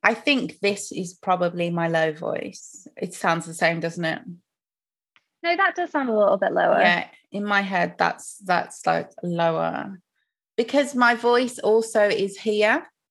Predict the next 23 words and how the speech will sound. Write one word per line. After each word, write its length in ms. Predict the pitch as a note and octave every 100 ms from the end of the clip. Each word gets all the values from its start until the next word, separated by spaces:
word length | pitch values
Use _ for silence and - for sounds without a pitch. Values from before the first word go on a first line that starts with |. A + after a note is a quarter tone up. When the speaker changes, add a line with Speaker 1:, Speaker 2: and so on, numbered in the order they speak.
| _ -
Speaker 1:
and 180 | F#3+
I 180 | F3+ F3
just 340 | F3 - F3 -
think 240 | F3+ F3
it 100 | -
needs 300 | F3 E3+ -
to, 80 | - _ _
when 200 | F3+ F#3+
people 240 | G3 F3+ F3+
say, 180 | F3+ E3
"Put 320 | - - -
some 140 | F3
bass 320 | E3+ E3 E3
in 60 | E3
your 80 | D#3+
voice," 280 | D#3 E3+ -
I 80 |
think 320 | E3+ D#3+ - C#3+
this 180 | E3+
is 100 | D#3+ D#3
what 120 | -
they 140 | B2+
mean. 380 | - - -